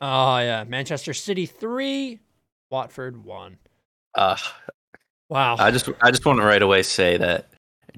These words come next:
Speaker 2: Danny Rose is the reason they lost this game.
Speaker 1: Uh. <laughs>
Speaker 2: Oh my God. I watched the, I s-, my first note is it didn't take five minutes for City to expose Danny Rose's work rate. The guy is so bad.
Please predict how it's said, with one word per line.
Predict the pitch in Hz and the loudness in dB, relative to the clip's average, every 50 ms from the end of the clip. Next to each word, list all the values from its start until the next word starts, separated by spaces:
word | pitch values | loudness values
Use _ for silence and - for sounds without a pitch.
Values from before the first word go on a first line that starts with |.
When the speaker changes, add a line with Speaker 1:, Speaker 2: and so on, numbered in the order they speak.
| - | -2
Speaker 2:
Danny | - 117 104 110 117 123 131 135 131 123 | 2 4 6 6 6 6 4 4 2 4
Rose | 101 104 92 95 98 107 120 127 135 135 123 117 - - | 4 6 6 8 8 6 6 4 2 0 -4 -6 -10 -8
is | - 98 92 95 | -8 -8 -6 -6
the | 98 95 | -6 -4
reason | 92 98 98 98 - - 135 117 | 0 0 0 0 -2 -4 -2 -2
they | 101 90 | -2 -2
lost | 85 85 85 87 90 - - | -2 -2 -4 -4 -4 -6 -4
this | - 104 - - | -4 -4 -4 -6
game. | - - - - - - | -12 -8 -6 -6 -4 -4
Speaker 1:
Uh. | - 113 - - - - 196 175 - 185 160 - | -6 -8 -8 -10 -8 -2 -2 -2 -2 -2 -4 -4
<laughs> | - 165 104 | -4 2 4
Speaker 2:
Oh | 107 120 147 156 160 170 175 185 190 202 214 208 196 | 4 6 8 8 8 8 8 8 6 4 2 0 -2
my | - 143 120 113 113 113 113 113 113 | -2 -2 2 4 6 6 6 6 4
God. | 110 101 98 110 98 90 85 92 85 80 85 82 | 2 0 2 2 2 2 4 0 0 0 -2 -2
I | - 98 101 | 0 2 4
watched | 110 110 113 117 123 131 131 - - - - | 6 6 8 8 6 6 4 -2 -12 -12 -12
the, | 110 104 - 113 101 - | -12 -12 -10 -12 -8 -2
I | 107 104 | -2 -2
s-, | 101 - - - 98 - | -2 -2 -8 -10 -12 -8
my | - 104 101 | -4 -2 -2
first | - - 127 120 117 - - | 0 2 2 2 2 2 0
note | 113 104 104 101 98 | 0 2 2 2 2
is | 92 92 | 0 -2
it | 92 92 | -4 -4
didn't | - 107 98 95 | -4 -4 -2 0
take | 107 101 101 - | 0 0 -2 -2
five | - - 92 95 98 92 | 0 0 2 2 2 2
minutes | 95 95 92 90 85 - | 0 -4 -8 -8 -10 -10
for | - 87 - | -10 -8 -6
City | - - 95 98 98 | -4 -2 -2 -2 -2
to | 92 92 | -2 -4
expose | 92 - - - - 95 95 92 92 | -6 -6 -8 -6 -4 -4 -2 -2 -4
Danny | 85 - 90 92 92 92 | -6 -6 -6 -4 -4 -6
Rose's | 92 92 92 95 90 87 90 87 | -4 -4 -4 -4 -4 -6 -8 -10
work | - - 90 87 - - | -8 -6 -6 -8 -8 -8
rate. | - 85 82 - - _ _ - _ - - - - - - _ _ _ _ _ _ _ | -8 -8 -8 -8 -10 _ _ -20 _ -20 -20 -20 -20 -20 -20 _ _ _ _ _ _ _
The | - 107 | -4 -4
guy | 95 - 101 101 110 117 123 123 120 120 110 104 98 - - - | 0 2 4 4 6 6 6 4 4 4 4 4 2 0 -2 -6
is | 95 90 90 90 | -4 -4 -2 -2
so | - - - - 107 104 104 107 107 98 87 - - | -2 -2 0 0 0 2 2 2 2 0 -4 -8 -6
bad. | - - - - - 117 98 - - 214 202 - - 143 - | -2 0 0 4 4 4 4 4 4 2 0 -2 -6 -8 -10